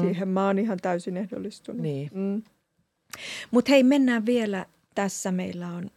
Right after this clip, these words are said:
Speaker 1: aika pian loppumassa, mutta mennään myös tähän, että meillä on paljon hyvin koskettavia kuvauksia siitä vaikeasta ahdistuksesta. Ja sitä, että miten ahdistuksen kanssa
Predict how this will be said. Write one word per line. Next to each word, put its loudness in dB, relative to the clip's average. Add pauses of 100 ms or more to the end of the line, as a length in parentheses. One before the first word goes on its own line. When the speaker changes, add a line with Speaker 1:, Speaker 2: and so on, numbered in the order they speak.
Speaker 1:
aika -4
pian -10
loppumassa, -2
mutta -6 (1600)
mennään 6
myös 8
tähän, 4
että 2
meillä 6
on 2 (160)
paljon 2 (540)
hyvin 6
koskettavia -2
kuvauksia -4
siitä -4
vaikeasta 0
ahdistuksesta. -10 (680)
Ja -2 (280)
sitä, 0
että -4
miten 2
ahdistuksen -4
kanssa -8